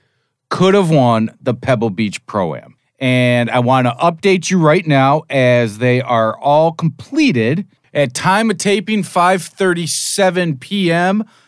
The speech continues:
Friday afternoon, the three golfers I gave you were Justin Rose, Viktor Hovland, and Matt Kuchar. So let's give you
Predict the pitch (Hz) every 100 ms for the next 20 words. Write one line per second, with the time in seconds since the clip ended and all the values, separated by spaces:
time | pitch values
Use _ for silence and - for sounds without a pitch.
0 | _ _ - 175 175 170 165 135 147 147
1 | - 156 135 135 120 110 151 190 - _
2 | _ _ 139 127 - 302 240 214 190 190
3 | 156 156 139 143 131 127 123 113 85 156
4 | 175 - 160 139 143 139 135 123 - -
5 | _ _ _ _ _ _ _ - 180 -
6 | 135 143 147 135 139 131 127 - _ _
7 | _ - 117 120 120 120 - 110 80 82
8 | 76 - 226 269 - 294 247 254 233